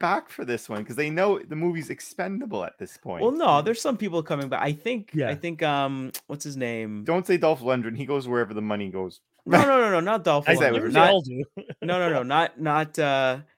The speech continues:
Speaker 2: um,
Speaker 3: Statham's back.
Speaker 1: Statham's
Speaker 2: no,
Speaker 1: back.
Speaker 2: uh, what's his name?
Speaker 1: Stallone's
Speaker 2: He played
Speaker 1: back.
Speaker 2: Zorro in the nineties.
Speaker 3: Antonio Banderas?
Speaker 1: Oh, he's
Speaker 2: I
Speaker 1: back?
Speaker 2: think it looks, it looks like he's in there for, like, a split second.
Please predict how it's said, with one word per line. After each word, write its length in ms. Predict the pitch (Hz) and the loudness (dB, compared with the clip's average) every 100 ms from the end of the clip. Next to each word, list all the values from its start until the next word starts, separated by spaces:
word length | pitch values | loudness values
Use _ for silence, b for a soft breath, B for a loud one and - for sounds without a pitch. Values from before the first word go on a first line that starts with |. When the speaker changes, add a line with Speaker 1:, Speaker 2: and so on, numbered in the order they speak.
| _ _ _ _ | _ _ _ _
Speaker 2:
um, 580 | 123 123 120 117 113 110 | -6 -4 -4 -4 -4 -6
Speaker 3:
Statham's 480 | 107 113 190 208 165 | -4 0 0 -2 -4
back. 360 | 120 110 160 - _ _ _ _ _ _ _ | -2 -2 -2 -6 _ _ _ _ _ _ _
Speaker 1:
Statham's 360 | - 127 151 | -10 -4 0
Speaker 2:
no, 200 | 160 170 | 4 6
Speaker 1:
back. 160 | 156 147 | 6 4
Speaker 2:
uh, 180 | 131 143 | 0 -10
what's 140 | 151 | -12
his 140 | 175 151 | -12 -6
name? 320 | 147 143 143 | -2 -2 0
Speaker 1:
Stallone's 180 | 127 139 | 0 2
Speaker 2:
He 40 | |
played 200 | 160 170 | 2 2
Speaker 1:
back. 100 | 120 | 2
Speaker 2:
Zorro 480 | 143 143 131 110 110 - | 4 4 4 0 -4 -12
in 80 | - | -10
the 80 | 120 | -8
nineties. 640 | 113 113 113 110 107 - _ - | -6 -6 -6 -8 -10 -14 _ -4
Speaker 3:
Antonio 400 | 147 170 165 160 | 0 2 2 2
Banderas? 360 | 151 143 180 | 0 2 2
Speaker 1:
Oh, 160 | - 285 | 4 4
he's 160 | 165 156 | 4 4
Speaker 2:
I 40 | |
Speaker 1:
back? 100 | 226 | 2
Speaker 2:
think 140 | 269 | 2
it 60 | 180 | 4
looks, 220 | 226 311 - | 2 2 2
it 100 | 196 | 2
looks 300 | 180 226 262 | 4 0 2
like 120 | 247 | 0
he's 220 | 214 180 | 0 0
in 180 | 185 190 | 0 0
there 220 | 170 117 | 0 0
for, 140 | 113 151 | -2 -2
like, 120 | 151 | 0
a 80 | 139 | -2
split 360 | - - 160 156 | -4 -2 -2 -2
second. 560 | - 131 123 95 143 | -4 -4 -4 -10 -12